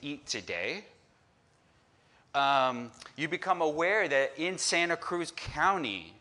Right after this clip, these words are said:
there is human trafficking happening every single day, right? You begin to mourn people that you see around you, maybe even people that you know, loved ones, that you, eh, because they don't have the hope of Jesus that you have.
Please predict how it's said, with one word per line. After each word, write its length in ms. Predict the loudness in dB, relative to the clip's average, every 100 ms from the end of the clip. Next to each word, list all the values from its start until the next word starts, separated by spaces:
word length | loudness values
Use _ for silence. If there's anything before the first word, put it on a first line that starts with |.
| -8
there 220 | -2 0
is 100 | 0
human 420 | -2 -4 -4 -2 -2
trafficking 800 | -2 -2 -4 -4 -4 -6 -6
happening 580 | -4 -4 -4 -4 -6 -6 -4
every 280 | -2 -2
single 400 | -4 -4 -6 -6
day, 380 | -6 -6 -6 -10 -18 _ -20 _ _ _ _ _ _ _ _ -12
right? 340 | -6 -4 -4 -10 -20 _ _ _ _ _ _ _ -14
You 140 | -6 -2
begin 300 | -2 0 0
to 80 | 0
mourn 640 | 2 2 4 4 4 0 -6 -18 -8
people 320 | -6 -2 0
that 200 | 0 0
you 80 | -2
see 240 | 0 2
around 360 | 4 4 4 2
you, 80 | -2
maybe 260 | 0 -2
even 220 | -4 -6
people 280 | -8 -6 -4
that 200 | -4 -4
you 120 | -4
know, 320 | -2 2 2 2
loved 360 | 0 -4 -4
ones, 320 | -6 -6 -8 -8
that 200 | -8 -8
you, 120 | -12 -14 -14 -6
eh, 120 | -6 -4 -6
because 400 | -2 -2 -2 0
they 100 | 0
don't 240 | 2 2
have 300 | 0 -2 0
the 100 | -4
hope 320 | -2 -6 -4
of 120 | -6
Jesus 360 | -6 -8 -6 -6
that 160 | -6 -6
you 200 | -8 -6
have. 380 | -6 -6 -8